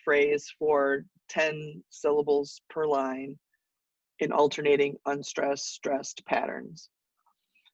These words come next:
By stressed, we mean the louder syllables, and by unstressed, we mean the softer syllables. We don't think about that in English because we don't put in the diacritical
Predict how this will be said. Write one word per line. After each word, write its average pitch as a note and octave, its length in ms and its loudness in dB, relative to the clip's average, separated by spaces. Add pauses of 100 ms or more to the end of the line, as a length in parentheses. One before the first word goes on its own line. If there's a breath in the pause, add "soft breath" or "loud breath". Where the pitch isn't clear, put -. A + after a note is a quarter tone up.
(140)
By E3+ 160 6
stressed, G3+ 500 2
we F#3+ 140 -4
mean D#3+ 460 -4
the E3 120 -2
louder D#3 480 4
syllables, A3+ 840 0 (760)
and D#3+ 140 -4
by D#3 260 0
unstressed, E3 600 -2
we D#3 100 -10
mean D3 480 -8 (260)
the D3 100 -4
softer - 440 -2
syllables. - 720 -14 (680 soft breath)
We B3+ 60 0
don't C#4 160 4
think G#3+ 160 4
about G#3 280 6
that E3 140 6
in D3+ 120 -4
English F#3 320 -2
because E3+ 200 -10
we F3 80 -8
don't F3+ 240 0
put F#3 140 -4
in E3+ 100 -2
the D#3+ 80 -4
diacritical D3+ 680 -2